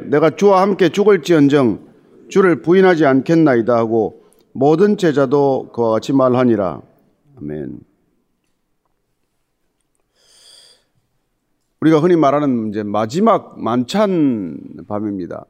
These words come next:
이제 주님께서는 유월절 날 제자들과 최후의 만찬을 하시죠.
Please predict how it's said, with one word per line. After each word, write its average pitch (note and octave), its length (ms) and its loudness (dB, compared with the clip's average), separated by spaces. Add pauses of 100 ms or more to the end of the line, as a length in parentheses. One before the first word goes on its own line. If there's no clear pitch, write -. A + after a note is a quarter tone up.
(1400)
이제 A#2 600 0 (500)
주님께서는 D3+ 680 -2
유월절 G#3+ 640 2
날 G#2 520 -2 (2250)
제자들과 C#3 480 0
최후의 D3 280 -4
만찬을 A2+ 460 -6
하시죠. - 560 -12